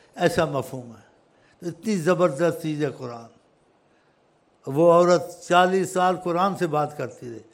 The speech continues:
یہ بہت بڑی اس کو نعمت تھی۔ کوئی بھی سوال کوئی کرتا تھا دنیا کا، آخرت کا، وہ قرآن کی آیت پڑھ دیتی تھی، اس میں اس کا، اس کا جواب ہوتا تھا۔ جیسے کسی کو تمہاری اولاد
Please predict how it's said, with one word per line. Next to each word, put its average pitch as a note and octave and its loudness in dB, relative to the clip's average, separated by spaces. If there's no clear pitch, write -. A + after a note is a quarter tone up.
یہ B2 -10
بہت E3 0
بڑی E3 -2
اس D3+ -6
کو D3+ -8
نعمت C#3 -10
تھی۔ - -20
کوئی A3 6
بھی G#3 0
سوال F#3 4
کوئی F3 -2
کرتا E3 -4
تھا C#3 -6
دنیا D#3+ -4
کا، D3 -4
آخرت C#3+ -8
کا، A#2 -12
وہ D3+ -4
قرآن D3+ -4
کی C#3 -10
آیت C#3+ -6
پڑھ C3 -4
دیتی C#3+ -6
تھی، D3+ -12
اس C#3+ -12
میں C#3 -14
اس - -18
کا، C3+ -14
اس A#2 -20
کا C3+ -12
جواب A#2 -10
ہوتا A2+ -20
تھا۔ - -20
جیسے C#3+ -2
کسی C#3 -12
کو D3+ -4
تمہاری D3 -2
اولاد C#3+ 2